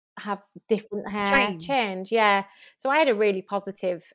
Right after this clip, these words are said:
Speaker 1: experience. It's funny, everyone would probably be like, "Miss England, modelling, there must be two, like, negative things," but both of them, wonderful, I loved.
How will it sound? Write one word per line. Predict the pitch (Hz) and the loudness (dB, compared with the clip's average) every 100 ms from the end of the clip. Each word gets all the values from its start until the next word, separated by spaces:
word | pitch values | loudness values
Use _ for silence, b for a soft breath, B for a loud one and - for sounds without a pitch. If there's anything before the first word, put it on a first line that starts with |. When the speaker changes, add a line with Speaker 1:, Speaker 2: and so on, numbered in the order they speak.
| - | -10
Speaker 1:
experience. | - - 185 175 175 170 170 190 - - b b b | -10 -6 -4 0 0 -2 -4 -12 -14 -16 b b b
It's | - | 0
funny, | 320 294 233 | 4 6 8
everyone | 247 269 254 | 8 6 2
would | 240 | 2
probably | 240 | 2
be | 214 | 4
like, | 202 196 - b b | 4 4 2 b b
"Miss | 247 285 311 | 4 4 6
England, | 285 269 202 185 190 202 | 4 4 2 2 0 2
modelling, | 233 233 208 127 143 | 4 4 4 0 0
there | 214 | 0
must | 220 220 220 | 2 0 0
be | 233 | -6
two, | 226 254 240 | 0 2 6
like, | 208 202 | 6 6
negative | 226 214 202 208 214 202 | 2 2 4 2 0 -2
things," | - 240 208 | 2 4 2
but | - - | -6 0
both | 262 254 247 196 | 4 6 4 -6
of | - | -10
them, | 85 123 208 220 214 _ _ _ _ _ - | -6 -4 -2 -4 -10 _ _ _ _ _ -2
wonderful, | 220 233 240 202 156 139 156 | 4 4 4 -4 -4 -2 0
I | 196 | 0
loved. | 208 208 233 185 180 - | -2 0 2 2 -2 -14